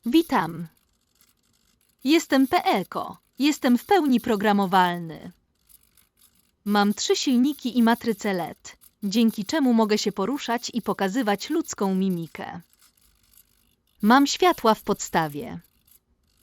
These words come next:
Na potrzeby tej demonstracji jestem podłączony do komputera z systemem Windows.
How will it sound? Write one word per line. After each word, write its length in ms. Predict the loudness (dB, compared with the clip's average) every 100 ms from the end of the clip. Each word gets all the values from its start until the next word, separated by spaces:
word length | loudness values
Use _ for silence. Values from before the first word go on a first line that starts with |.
| _ _ _ _ -4
Na 140 | -2
potrzeby 420 | 0 -2 -2 -2 0
tej 180 | 0
demonstracji 800 | 0 0 -2 -4 -2 -4 -4 -4 -2
jestem 360 | -2 0 -2
podłączony 600 | -2 -2 -2 0 0 0
do 120 | -2
komputera 560 | -2 -4 -4 -4 -2 -2
z 100 | -4
systemem 560 | -8 -6 -4 -2 0 0
Windows. 680 | 0 0 -4 -12 -16 -18